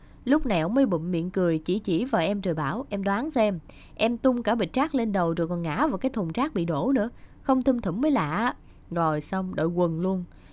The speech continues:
Em soi gương thấy tóc tai rối bời, cả người bốc mùi. Vãi ạ, ngượng thật sự ấy. Rồi một tuần sau,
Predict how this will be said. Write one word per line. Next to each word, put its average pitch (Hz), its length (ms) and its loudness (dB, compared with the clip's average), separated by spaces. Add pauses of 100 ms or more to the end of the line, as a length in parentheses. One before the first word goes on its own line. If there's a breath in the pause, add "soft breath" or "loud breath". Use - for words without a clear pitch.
(120)
Em 220 220 0
soi 214 220 2
gương 214 360 0
thấy 262 160 0
tóc 311 240 -2
tai 214 200 0
rối 247 200 0
bời, 175 320 0
cả 170 160 -2
người 233 220 -2
bốc 269 220 -2
mùi. 175 280 -2 (400 soft breath)
Vãi 175 360 0
ạ, 254 140 0 (120)
ngượng 170 280 0
thật 196 180 0
sự 156 260 0
ấy. 233 120 0 (440 soft breath)
Rồi 202 160 4
một 190 220 0
tuần 185 180 0
sau, 226 320 0